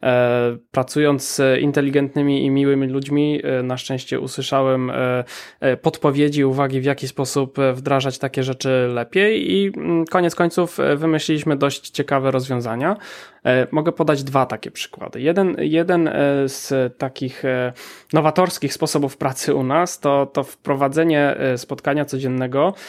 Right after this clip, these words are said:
e, czyli daily, e, po obiedzie, około godziny trzynastej trzydzieści, e, spotykamy się, żeby omówić, nad czym pracowaliśmy dotychczas i co będziemy robić dalej. E, co, co jest, e,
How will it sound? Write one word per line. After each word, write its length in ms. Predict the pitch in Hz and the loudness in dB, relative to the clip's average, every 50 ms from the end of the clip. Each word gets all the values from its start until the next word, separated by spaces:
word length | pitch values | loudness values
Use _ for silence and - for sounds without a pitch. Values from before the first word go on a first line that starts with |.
| - - - - _ | -18 -20 -20 -14 _
e, 300 | - 123 127 127 127 127 | -2 0 2 2 0 0
czyli 280 | 123 - 143 131 131 127 | -2 -2 -2 -2 0 2
daily, 480 | 135 127 127 127 123 127 127 127 127 - | 2 2 2 2 0 0 -2 -2 -4 -6
e, 380 | - - 131 127 123 123 123 120 - _ | -6 -4 -4 -2 -2 -2 -4 -6 -4 _
po 200 | - 180 190 - | 2 2 2 2
obiedzie, 640 | - 175 143 147 143 123 107 - 135 170 208 226 240 - | 0 0 2 2 2 2 2 2 2 2 2 2 0 -2
około 280 | 165 - - 165 160 143 | -4 -2 0 0 2 2
godziny 320 | 147 143 143 151 147 135 | 2 0 2 2 2 0
trzynastej 640 | 127 - - 139 143 160 160 - - - 151 147 143 | 0 -2 -2 0 2 2 0 0 0 0 0 0 0
trzydzieści, 760 | 143 - - 143 135 147 127 123 - - - 190 208 247 254 - - - - - - - - | -2 -6 -6 -4 -2 -2 -2 -2 -4 -4 -2 0 0 0 -2 -6 -12 -20 -20 -20 -18 -8 -2
e, 480 | - 143 147 147 147 143 147 143 143 143 | 0 2 2 4 4 4 2 2 2 0
spotykamy 640 | 139 - - - 147 147 151 139 - 147 139 143 139 | -2 -2 -2 -2 0 0 0 0 2 2 2 2 0
się, 160 | 135 - 147 | 0 -2 0
żeby 260 | 131 139 131 135 139 - | 0 0 0 0 0 2
omówić, 380 | 135 143 147 151 139 139 131 | 2 2 2 2 0 0 -2
nad 180 | 143 139 135 - | -2 -2 0 0
czym 120 | - 143 | -2 -2
pracowaliśmy 600 | 127 139 127 - 143 135 139 135 135 131 135 131 | 0 -2 -2 -2 0 0 2 0 0 0 -2 0
dotychczas 520 | 127 131 123 - 131 - - 135 127 - - | 0 0 -2 -2 -4 -2 -2 -2 -2 -2 -4
i 100 | 139 139 | -4 -2
co 120 | - 127 | -2 -2
będziemy 360 | 127 131 131 131 127 123 123 | 0 0 0 0 0 0 0
robić 240 | 120 120 123 123 131 | -2 -2 -4 -6 -2
dalej. 360 | - 123 120 123 139 180 220 220 - - - - - - - - | 0 2 2 4 2 2 0 -2 -8 -18 -20 -20 -20 -20 -10 -2
E, 220 | - 147 143 143 143 | 2 2 2 2 2
co, 380 | 147 - - 170 165 165 156 | 0 0 2 4 4 4 2
co 220 | 156 - - 151 156 | -2 -4 -4 -2 -2
jest, 220 | 156 151 - | -2 -2 -4
e, 40 | - | -4